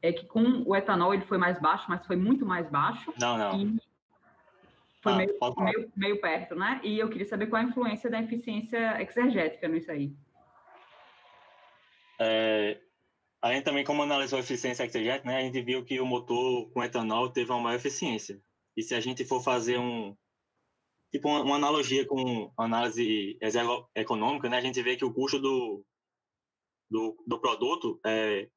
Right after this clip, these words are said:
Speaker 2: depende do custo do, do combustível e da eficiência do processo, né? Quanto maior o custo do combustível, maior o custo do produto, e também quanto menor a eficiência do processo, né,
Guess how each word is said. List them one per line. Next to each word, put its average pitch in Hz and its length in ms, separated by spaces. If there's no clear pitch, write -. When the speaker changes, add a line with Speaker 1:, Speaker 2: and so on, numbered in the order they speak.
Speaker 2:
depende 127 320
do 131 100
custo 127 220
do, 127 200
do 113 260
combustível 139 580
e 147 60
da 151 100
eficiência 165 500
do 165 200
processo, 123 500
né? 120 160
Quanto 123 220
maior 123 280
o 123 60
custo 123 300
do 113 400
combustível, 123 420
maior 127 300
o 117 340
custo 117 280
do 107 380
produto, 117 440
e - 80
também 127 260
quanto 139 540
menor 131 460
a 139 40
eficiência 131 540
do 120 220
processo, 123 540
né, 143 180